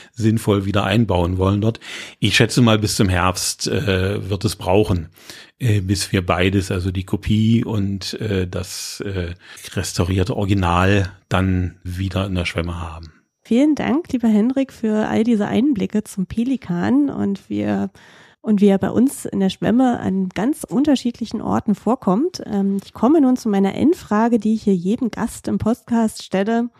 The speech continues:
Speaker 2: Was möchtest du denn dem Verein Schwemme e V für zweitausendzweiundzwanzig noch mitgeben?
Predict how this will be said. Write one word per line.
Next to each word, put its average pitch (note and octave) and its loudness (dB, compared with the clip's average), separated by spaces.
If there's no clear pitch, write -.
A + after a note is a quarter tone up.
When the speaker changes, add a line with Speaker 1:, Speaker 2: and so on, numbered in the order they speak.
Speaker 2:
Was C4+ 0
möchtest C#4+ 0
du C#4+ 2
denn A#3 6
dem A3+ 8
Verein A3 2
Schwemme G#3+ 2
e G#3 0
V G3+ 4
für F#3+ 0
zweitausendzweiundzwanzig F#3 0
noch D#3+ 0
mitgeben? F3 0